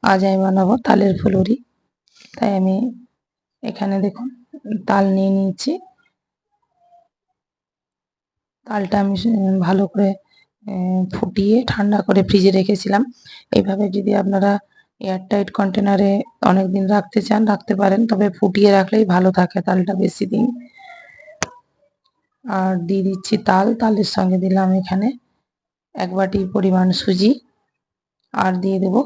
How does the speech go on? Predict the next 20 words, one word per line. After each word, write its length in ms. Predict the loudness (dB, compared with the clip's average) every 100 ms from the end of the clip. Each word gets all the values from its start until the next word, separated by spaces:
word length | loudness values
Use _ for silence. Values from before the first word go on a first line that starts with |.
| -4 _ _ _ _ _ _
আতপ 280 | -12 -8 -6
চালের 320 | -2 -2 0 0
গুঁড়ি 260 | 0 2 0 -2 -2
এক 160 | 0 4
বাটি। 300 | 2 2 -2 -4 _ _ _ _ _ _ _ _ _ _ _ _ _ _ _ _ _ _ _ _ _ _ _ _ 4
আপনারা 340 | 4 4 2
এটা 160 | 2 0
শুধু 260 | -2 0 0
গুঁড়ি 200 | 2 2
দিয়েও 180 | 2 2
বানাতে 300 | 2 0 -2
পারেন। 280 | -2 -2 -2 -2
তো 120 | 2 2 0 -6 -20 -14
সুজি 340 | -2 0 2 4
আর 180 | 4 2 0
গুঁড়ি 240 | -2 -2
দুটোকে 420 | -2 -2 -2 0 0
মিক্সড 300 | 2 0 -4
করে 220 | -4 0
বানালে 380 | 2 2 2 2